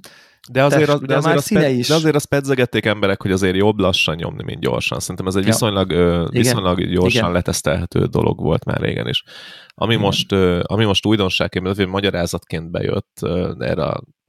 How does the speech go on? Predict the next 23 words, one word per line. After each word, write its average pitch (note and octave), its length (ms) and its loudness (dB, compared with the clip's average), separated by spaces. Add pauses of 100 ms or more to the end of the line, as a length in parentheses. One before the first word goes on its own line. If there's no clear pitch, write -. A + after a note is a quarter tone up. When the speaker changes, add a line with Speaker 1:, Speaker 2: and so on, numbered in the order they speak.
Speaker 1:
in-, - 300 -16
inkább G#2+ 280 -4
ez F#2 80 -2
az F2 120 -6
alapelv C#2+ 480 0
az, E2 160 -2
hogy, - 200 -8 (440)
hogy, F2 260 -2
ö, F2 200 0
hogy F#2 160 -6
mitől G2 440 2 (280)
érezzük F#2 600 0
azt A2+ 340 0 (480)
legtöbbször, B2+ 840 0 (140)
hogy - 220 -4
a F2 60 2
cupping - 380 -2
finomabb, F2 420 0
mint F2 300 -6
valamilyen - 420 -4
csepegtetős, - 800 -4 (140)
ö, - 220 -6
cucc. - 440 -8